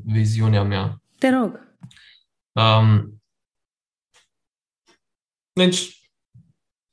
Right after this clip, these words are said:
Speaker 1: dacă o iau așa simplu, am, um, am luat business-ul părinților, am deschis o locație în Cluj, un fel de franciză cu tot suportul necesar din partea lor, inclusiv partea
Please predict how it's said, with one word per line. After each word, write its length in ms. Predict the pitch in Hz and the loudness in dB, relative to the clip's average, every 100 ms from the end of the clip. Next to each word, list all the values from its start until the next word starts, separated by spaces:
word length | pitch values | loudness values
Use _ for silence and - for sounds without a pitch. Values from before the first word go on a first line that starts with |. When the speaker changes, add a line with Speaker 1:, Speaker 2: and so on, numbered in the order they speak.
| _ _ _ | _ _ _
Speaker 1:
dacă 240 | 160 151 151 | -6 -4 -2
o 40 | |
iau 100 | 139 | -2
așa 260 | 135 - 123 | -2 -2 -4
simplu, 680 | - 135 127 123 135 139 - - _ _ _ _ _ _ _ _ _ _ - | -2 -2 -2 -2 -2 -2 -6 -8 _ _ _ _ _ _ _ _ _ _ -6
am, 260 | 139 135 | 0 2
um, 440 | 135 131 127 127 127 - _ - | 2 2 0 -4 -10 -20 _ -4
am 120 | 160 | 0
luat 180 | 160 151 | 2 0
business-ul 420 | 143 135 120 110 | -2 -2 -4 -6
părinților, 1040 | - 135 160 156 151 139 135 135 135 - - _ _ | -4 -2 -2 -2 -4 -2 0 0 -2 -8 -20 _ _
am 160 | - 156 | -4 -2
deschis 360 | 151 147 143 135 | -2 -4 -4 -2
o 60 | |
locație 500 | 127 127 131 123 131 | -2 -2 -2 -2 -2
în 100 | 131 | -2
Cluj, 560 | 135 160 147 139 135 - - _ | -2 0 0 0 -2 -6 -18 _
un 140 | 165 160 | -4 -2
fel 220 | 165 151 | 0 0
de 60 | |
franciză 680 | 135 - 131 - 139 127 120 | -2 -2 -2 -2 -4 -4 -6
cu 140 | 117 127 | -4 -4
tot 260 | - 156 | 2 2
suportul 500 | 156 135 143 135 131 | 2 -2 -2 -2 0
necesar 500 | 127 123 120 - 120 | -2 -2 -4 -4 -2
din 160 | 113 110 | -4 -4
partea 340 | 117 117 113 | -4 -4 -4
lor, 460 | 120 143 135 131 135 | -2 0 0 -2 -4
inclusiv 640 | 139 135 131 - 127 123 - _ _ _ _ | -4 -4 -4 -2 -4 -6 -16 _ _ _ _
partea 680 | - 135 131 123 120 117 107 | 0 0 2 0 2 0 -2